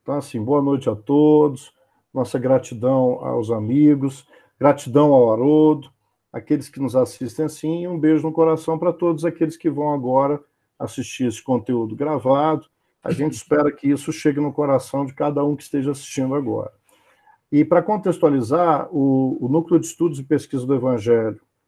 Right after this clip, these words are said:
da Federação Espírita do Distrito Federal, nesse ciclo que já vem desde o ano passado até hoje, tá fazendo a segunda grande rodada de estudos às cartas de Paulo,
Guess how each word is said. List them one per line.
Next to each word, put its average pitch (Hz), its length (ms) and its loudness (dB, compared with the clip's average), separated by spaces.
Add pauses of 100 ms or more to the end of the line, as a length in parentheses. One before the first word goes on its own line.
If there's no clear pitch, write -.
(160)
da 120 120 -4
Federação 135 520 0
Espírita 143 400 0
do 113 60 -6
Distrito - 300 -12
Federal, 131 600 0 (480)
nesse 156 460 2
ciclo 120 720 -2 (160)
que 113 380 -8
já 120 180 2
vem 139 240 4
desde 147 340 6
o 156 40 4
ano 131 120 2
passado 120 540 -2
até 113 180 -6
hoje, 147 440 2 (440)
tá 156 100 0
fazendo 175 360 4
a 165 60 4
segunda 180 440 -2
grande 160 300 2
rodada 156 460 4
de 139 80 -4
estudos 151 440 0
às 156 160 2
cartas 147 440 2
de 185 100 -6
Paulo, 123 640 4